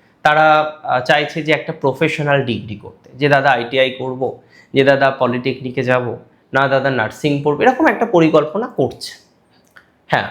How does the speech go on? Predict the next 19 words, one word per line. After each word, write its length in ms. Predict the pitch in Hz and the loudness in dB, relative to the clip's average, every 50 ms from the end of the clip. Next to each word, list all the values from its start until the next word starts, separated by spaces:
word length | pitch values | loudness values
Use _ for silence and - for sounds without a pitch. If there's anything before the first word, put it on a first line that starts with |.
| - - - _ | -10 -16 -10 _
আপনাদের 680 | - 120 120 - - - 165 170 165 196 220 240 233 - | -2 -2 -2 -2 -2 -2 0 0 2 0 -2 -2 -2 0
এই 320 | - 180 220 254 269 - - | 2 2 4 2 2 0 2
পরিকল্পনাটার 960 | 175 160 160 180 175 175 185 175 175 175 170 180 185 185 190 185 - - - | 2 2 2 2 2 2 4 4 2 2 0 0 0 0 0 0 0 -2 -2
বাস্তবায়ন 840 | - - 127 123 - - - - - 143 135 135 143 175 214 214 | 0 2 2 0 0 -2 -6 -4 0 2 2 2 2 0 -2 -6
সম্ভব। 500 | 202 - - - 104 107 113 - - - - - _ _ _ _ - - - - | -8 -10 -10 -12 -12 -12 -14 -18 -18 -18 -18 -18 _ _ _ _ -20 -8 -4 -2
আপনি 240 | 123 117 - 156 | -2 -2 0 0
যদি 160 | 151 160 165 175 | 0 0 0 0
পরিকল্পনা 640 | 170 156 147 151 151 170 160 156 160 175 175 180 | 2 2 2 2 4 2 2 2 2 0 0 0
করে 280 | 180 180 214 254 262 233 | 2 4 6 6 6 6
থাকেন 340 | - 160 123 110 - 135 135 | 4 2 -4 -4 -2 -2 -2
এবং 200 | 139 143 160 156 | 0 2 2 4
রাশি 320 | 139 135 131 - - 185 175 | 4 2 2 0 0 0 0
আপনার 260 | 160 - 165 170 165 156 - | 0 2 0 0 0 -2 -4
তুলা 240 | 165 165 190 214 208 | -2 2 4 4 4
হয়ে 240 | 170 151 131 120 117 | 4 2 0 -2 -4
থাকে, 380 | - 120 101 - - 165 - - - _ _ _ _ _ _ - 139 | -4 -6 -8 -8 -10 -12 -14 -14 -16 _ _ _ _ _ _ 0 2
that 140 | 147 156 | 2 2
you 140 | 151 165 160 | 2 0 2
are 140 | 165 165 165 | 2 2 2